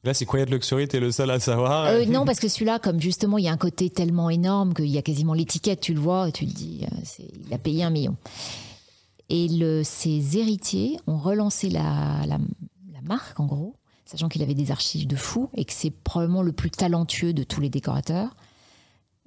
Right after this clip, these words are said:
Speaker 2: euh, français et au monde. Et aujourd'hui, tu peux t'acheter le canapé Royer contemporain, mais fabriqué de manière absolument dingue par le meilleur atelier français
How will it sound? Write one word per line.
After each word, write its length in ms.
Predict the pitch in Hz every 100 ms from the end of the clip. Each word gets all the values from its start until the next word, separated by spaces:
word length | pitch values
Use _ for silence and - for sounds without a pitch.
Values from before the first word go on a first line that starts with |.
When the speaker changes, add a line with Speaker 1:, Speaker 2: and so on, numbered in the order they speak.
| _ -
Speaker 2:
euh, 140 | -
français 640 | - - 139 - 156 143 139
et 80 | 147
au 60 |
monde. 420 | 143 156 240 220 175 - _
Et 100 | -
aujourd'hui, 380 | 156 160 170 220
tu 100 | -
peux 160 | 180 160
t'acheter 600 | 160 160 - 170 160 - - _ _ _ _ _
le 60 | -
canapé 400 | - 156 156 156
Royer 400 | 151 156 156 147 139
contemporain, 720 | - 196 180 160 170 156 170
mais 120 | 170 151
fabriqué 800 | - 156 165 160 - 175 175 165 - - _ 165
de 60 |
manière 340 | 156 156 160 151
absolument 360 | - 170 165
dingue 240 | 160 165 156
par 120 | -
le 60 |
meilleur 420 | 165 180 202 202 175
atelier 300 | 175 170 170
français 540 | - 156 - 156 151